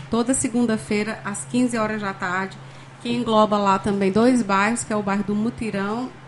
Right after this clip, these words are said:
e o Alto da Penha. Mas também a gente não esquece e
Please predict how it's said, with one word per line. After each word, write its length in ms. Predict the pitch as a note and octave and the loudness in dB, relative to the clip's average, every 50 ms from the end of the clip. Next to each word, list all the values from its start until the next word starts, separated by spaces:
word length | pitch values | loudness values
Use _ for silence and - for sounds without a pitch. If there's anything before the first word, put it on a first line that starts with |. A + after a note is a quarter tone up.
| - - - - | -20 -16 -14 -4
e 120 | - G#3+ A3 | -2 0 0
o 60 | G#3 | 2
Alto 280 | F#3+ F3+ F#3 F#3 - F#3 | 2 0 -2 -2 -6 -8
da 160 | G3+ F#3+ F#3 | -6 -6 -6
Penha. 480 | F#3 - F#3+ F#3+ F#3+ G3+ G#3+ A#3 B3+ C4+ - - - - - - - - - | -6 -8 -8 -6 -6 -4 -4 -6 -8 -10 -12 -16 -20 -20 -20 -18 -18 -16 -4
Mas 220 | - C4+ C#4+ D4+ - | 0 0 0 0 0
também 680 | - D#4+ D4+ C#4 B3+ B3+ B3+ C4 C4 C#4 C#4+ D4+ D4 - - - - - - - - - - | 0 0 2 2 2 2 2 2 2 2 0 -2 -4 -6 -12 -20 -20 -20 -20 -20 -20 -16 -6
a 120 | - G#3 | -4 -4
gente 320 | A3 A3 A#3+ B3 A#3+ - - - - - - - | -2 -2 -4 -6 -6 -8 -14 -14 -18 -20 -18 -10
não 200 | - G#3 A#3 B3+ C4 | -8 -6 -4 -2 -2
esquece 720 | C4+ C4 - - - A3 G#3+ A3 A3+ C4 C4+ - - C#4+ C#4 C4 - | -4 -4 -6 -4 -2 -2 0 0 0 -2 -6 -6 -10 -12 -12 -12 -10
e 340 | - A#3+ B3 B3 B3 A#3 | -10 -8 -8 -8 -10 -12